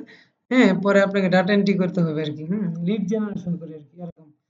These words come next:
অথবা ডেটা এন্ট্রি আরো অনেক টাইপের হয়ে থাকে আর কি আপনার। তো মানে এগুলো অনেক সহজ, আপনি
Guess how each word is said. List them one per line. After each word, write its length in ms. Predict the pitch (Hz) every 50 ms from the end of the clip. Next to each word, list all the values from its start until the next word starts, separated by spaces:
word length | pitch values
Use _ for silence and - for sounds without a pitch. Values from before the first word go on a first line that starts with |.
| _ _ _ _ _ _ _ _ _ _ _
অথবা 260 | 208 - 254 262 262
ডেটা 260 | 240 233 233 233 247
এন্ট্রি 200 | 254 240 240 247
আরো 200 | 240 240 240 247
অনেক 280 | 240 240 240 233 220 -
টাইপের 260 | - 208 190 180 180
হয়ে 180 | 165 170 170 165
থাকে 200 | - 165 151 165
আর 100 | 156 151
কি 120 | - 160 156
আপনার। 260 | 151 _ 170 151 151 143 _ _ _ _ _ _ _ _ _ _ _ _ _ _ _ _ _ _ _ _ _ -
তো 380 | 202 202 196 196 190 202 202
মানে 200 | 208 214 226 233 233
এগুলো 240 | 240 240 262 277
অনেক 180 | 277 269 262 254
সহজ, 480 | - - 254 226 190 185 170 175 - - - - 208
আপনি 240 | 185 185 196 208